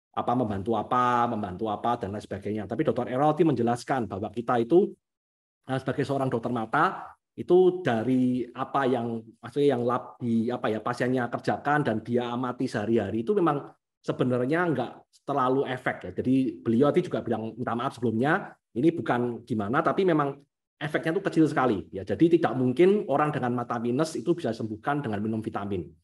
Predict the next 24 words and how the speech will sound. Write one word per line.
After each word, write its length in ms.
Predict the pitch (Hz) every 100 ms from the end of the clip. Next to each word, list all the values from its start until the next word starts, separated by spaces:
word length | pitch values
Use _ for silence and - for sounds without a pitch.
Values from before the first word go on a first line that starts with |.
| _ _
Jadi 180 | 85 110
menurut 220 | 107 110
Dokter 240 | 101 113 107
Error 220 | 123 131
seperti 340 | - 104 104
itu. 220 | 101 104 90
Jadi 240 | 90 156
ya 40 | 123
memang, 260 | 117 113 110 _ _ _ _ _ 113
eh, 540 | 113 113 110 110 107 104
apa 160 | 110 127
namanya, 480 | 120 120 139 170 -
nggak, 180 | - - -
tapi 240 | 156 233
sekal-, 240 | - 165 127
sekali 260 | - 170 151
lagi 80 | 208
garis 160 | 131
bawahi, 240 | 127 117 165
nggak 100 | 170 117
ada 60 | 113
salahnya 480 | 120 117 123 135 92
minum 160 | 113 117
vitamin 540 | 117 117 110 160 180